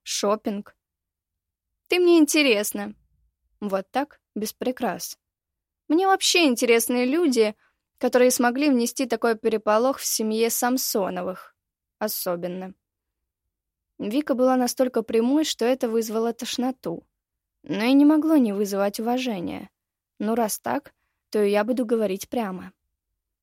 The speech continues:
«Я спасла ваши задницы с голландцами, так что ничего тебе не должна». Но если не пойдёшь со мной по магазинам, то я не расскажу, кто устроил тебя в «Авангард». «Что?» В душе паника, и я подскакиваю с дивана.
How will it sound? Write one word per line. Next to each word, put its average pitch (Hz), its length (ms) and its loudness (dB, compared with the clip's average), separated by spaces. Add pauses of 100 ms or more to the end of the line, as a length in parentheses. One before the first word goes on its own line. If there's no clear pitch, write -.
(500)
«Я 269 180 2
спасла 262 460 0
ваши 226 260 -2
задницы 233 520 -2
с 190 80 -10
голландцами, 196 720 -2
так - 200 -8
что - 140 -8
ничего 254 380 -2
тебе 202 240 -4
не 208 140 -2
должна». 226 580 0 (840)
Но 392 200 -2
если 339 320 2
не 302 140 8
пойдёшь 285 340 4
со 254 140 0
мной 254 240 2
по 240 120 -2
магазинам, 240 760 0 (300)
то 285 80 0
я 330 120 4
не 370 140 0
расскажу, 294 460 0
кто 269 220 -2
устроил 254 480 0
тебя 220 360 -2
в 226 40 -4
«Авангард». 233 640 -2 (720)
«Что?» 247 640 0 (480)
В 226 80 -8
душе 214 300 -2
паника, 277 460 0
и 233 140 -4
я 214 140 0
подскакиваю 214 680 -4
с 208 80 -8
дивана. 214 520 -4